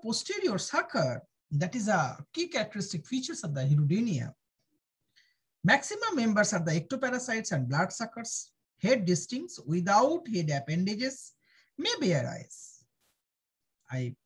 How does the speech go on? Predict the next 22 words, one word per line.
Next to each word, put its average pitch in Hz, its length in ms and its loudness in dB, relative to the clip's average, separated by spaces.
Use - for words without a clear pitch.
uh, 117 220 -8
may 123 120 -2
pre-, 135 200 -6
uh, - 420 -16
present 170 320 2
or 214 80 -2
not 135 240 0
present. 117 340 -8
Usually 285 680 4
with 170 240 0
two 320 120 -4
suckers, 277 400 -4
posterior 214 460 -4
one 175 180 2
is 151 140 0
large 208 460 6
and 143 180 0
that 151 160 -4
is 247 180 -2
used 180 260 2
for 131 160 -2
adhesion. 220 520 -2